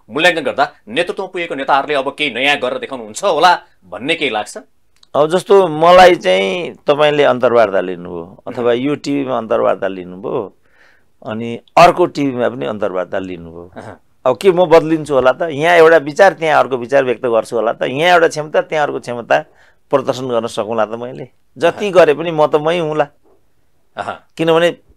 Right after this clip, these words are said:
Speaker 2: मै हुने जति गरे पनि तपाईँ, तपाईँ नै हो।
Speaker 1: अहँ।
Speaker 2: आशा त गर्न सकिन्छ, मान्छे मिहिनेत गर्यो, इत्यादि गर्यो भने मान्छेमा बा-, बदलाव आउँछ कि भन्ने।
Speaker 1: उम्।
Speaker 2: तर पन्ध्र वर्षभन्दा माथिको मान्छेले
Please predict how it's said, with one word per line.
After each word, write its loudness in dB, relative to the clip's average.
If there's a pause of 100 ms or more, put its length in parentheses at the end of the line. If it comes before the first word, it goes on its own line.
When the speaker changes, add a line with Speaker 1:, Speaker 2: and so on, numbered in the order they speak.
Speaker 2:
मै 6
हुने 2
जति 4
गरे -2
पनि -12
तपाईँ, 6
तपाईँ 4
नै 0
हो। -2 (500)
Speaker 1:
अहँ। -20 (2000)
Speaker 2:
आशा 6
त 4
गर्न 8
सकिन्छ, 0
मान्छे 4
मिहिनेत 2
गर्यो, 4
इत्यादि 0
गर्यो 2
भने -4
मान्छेमा -4
बा-, 2
बदलाव 2
आउँछ -2
कि -8
भन्ने। -12 (240)
Speaker 1:
उम्। -20 (320)
Speaker 2:
तर 8
पन्ध्र 4
वर्षभन्दा 4
माथिको -2
मान्छेले -6